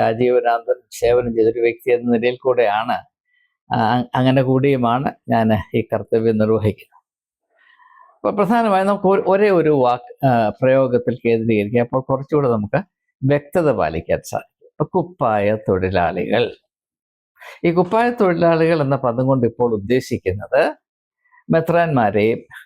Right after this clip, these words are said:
അവിടെ ഭൃത്യന്മാരായി കഴിയുന്ന, ആ, കത്തനാരന്മാരെയും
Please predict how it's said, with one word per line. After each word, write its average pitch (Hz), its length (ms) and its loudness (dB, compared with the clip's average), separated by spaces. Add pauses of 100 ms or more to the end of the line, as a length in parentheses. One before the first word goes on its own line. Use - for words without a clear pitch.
(360)
അവിടെ 175 300 0 (100)
ഭൃത്യന്മാരായി 117 880 2
കഴിയുന്ന, 101 440 2 (840)
ആ, - 20 0 (640)
കത്തനാരന്മാരെയും 117 960 0